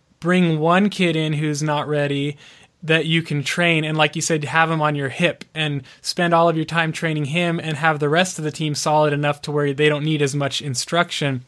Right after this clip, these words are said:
And I think what's cool about that, Jason, is that you're being really intentional about training. Like, training is built into your atmosphere, because I don't know if a lot of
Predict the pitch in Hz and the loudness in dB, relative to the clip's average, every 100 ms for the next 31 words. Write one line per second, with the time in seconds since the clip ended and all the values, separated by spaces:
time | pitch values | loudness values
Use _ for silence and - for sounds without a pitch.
0 | _ _ _ - - 175 175 202 208 - | _ _ _ -12 0 2 4 2 0 -4
1 | - - 180 175 - 226 226 185 175 175 | -20 -6 -4 -4 0 4 4 4 2 0
2 | 175 - 165 175 180 180 165 156 165 170 | -2 -4 -4 -2 -2 -2 -2 -4 -4 -2
3 | 165 185 175 175 165 143 170 180 175 156 | 0 0 2 0 0 -2 -4 -4 -2 -2
4 | 143 156 151 - 165 170 160 123 113 120 | 2 2 2 -2 0 2 2 0 -6 -12
5 | - - 170 - 190 190 196 196 190 170 | -10 -2 -2 0 0 2 4 2 0 -2
6 | 151 147 180 175 - 175 180 180 165 156 | -4 0 0 0 -4 -2 -2 -2 -4 -2
7 | 151 147 143 131 _ _ - 170 170 156 | 0 0 0 -4 _ _ -2 -2 0 -2
8 | - 139 120 110 160 165 170 156 - - | -4 -4 -6 -6 -8 0 0 0 -6 -20
9 | - 170 214 220 226 220 202 196 196 196 | -4 2 2 4 4 4 2 2 4 2
10 | 185 | 0